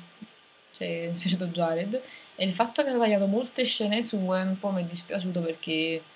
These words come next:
fa vedere proprio degli spezzoni, proprio spezzoni tra flashback e qualche, qualche comparsata, diciamo. Principalmente si vede più Harley, infatti sembra quasi che gira intorno a lei più che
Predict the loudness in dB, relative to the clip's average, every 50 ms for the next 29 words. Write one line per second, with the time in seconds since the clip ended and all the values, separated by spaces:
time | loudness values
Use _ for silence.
0 | -20 -20 -6 2 4 4 4 4 2 2 2 2 2 2 2 0 -2 -2 -4 -4
1 | -4 -4 -4 -4 -2 0 0 2 2 2 2 2 0 -2 -4 -6 -4 -2 0 2
2 | 2 2 2 0 -4 -6 -6 -4 -2 -2 0 0 0 0 -2 -2 -2 0 0 0
3 | 0 -2 -4 -6 -4 -2 0 0 -2 -4 -6 -8 -6 -4 -2 -2 0 0 0 -2
4 | -4 -4 -6 -4 -4 -4 -4 -4 -2 -2 -2 -2 -4 -6 -6 -8 -12 -10 -6 -6
5 | -6 -4 -2 -4 -4 -4 -6 -12 -6 -2 0 0 2 2 2 0 -2 -6 -4 -4
6 | -4 -2 -2 -4 -4 -4 -4 -2 0 0 0 0 -2 -2 -2 -4 -4 -8 -16 -20
7 | -20 -20 -20 -20 -20 -14 -6 -2 -2 0 4 6 8 8 8 6 2 0 0 0
8 | 2 2 2 2 0 -2 -2 2 6 8 8 8 8 6 6 4 2 2 2 2
9 | 2 2 2 2 0 0 0 0 2 2 2 0 0 0 -2 -2 -2 -2 0 2
10 | 2 4 4 2 2 4 4 4 4 4 2 2 2 0 -4 -6 -6 -4 -4 -2
11 | -2 -2 -2 -2 -2 -2 -4 -6